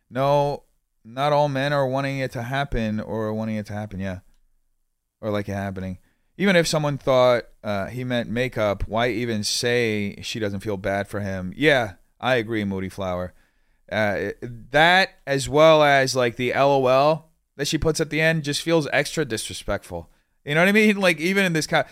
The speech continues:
I don't know why, but I don't feel bad for you, L O L. Like, the L O L feels extra disrespectful 'cause she's already like, "Fuck you," like,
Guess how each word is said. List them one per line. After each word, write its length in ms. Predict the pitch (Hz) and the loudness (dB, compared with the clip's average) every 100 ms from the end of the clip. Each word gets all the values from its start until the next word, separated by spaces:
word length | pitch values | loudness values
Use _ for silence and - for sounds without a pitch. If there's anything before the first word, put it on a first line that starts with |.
| - - | -12 0
I 60 | |
don't 80 | 156 | 2
know 120 | 165 | 4
why, 360 | 156 143 151 160 | 6 6 6 6
but 120 | 147 | 4
I 120 | 139 | 2
don't 160 | 139 131 | 2 -2
feel 320 | - 135 131 | -4 0 0
bad 420 | 107 107 113 113 | -2 2 4 4
for 100 | - | 0
you, 240 | 104 98 95 | -2 -2 -2
L 160 | 101 95 | -2 0
O 160 | 92 90 | 0 0
L. 320 | 90 90 - _ _ _ _ _ _ _ | -2 -4 -10 _ _ _ _ _ _ _
Like, 440 | 143 160 160 147 | 4 6 6 2
the 200 | 151 165 | 2 2
L 160 | 165 185 | 6 8
O 160 | 185 170 | 8 8
L 420 | 170 160 120 131 | 8 6 2 -8
feels 320 | 156 147 139 - | -2 0 0 0
extra 400 | 160 160 - 139 | 0 0 -2 -2
disrespectful 720 | 127 - 110 - 110 101 101 | -2 -4 -6 -2 -2 -2 -8
'cause 80 | 123 | -6
she's 180 | 160 202 | 0 4
already 200 | 170 147 | 4 4
like, 220 | 131 113 | 2 -2
"Fuck 480 | - - 208 233 180 | -12 2 4 4 2
you," 340 | 151 131 160 - _ _ _ _ _ _ _ | 2 2 -2 -10 _ _ _ _ _ _ _
like, 480 | 135 135 123 110 | 0 2 2 -2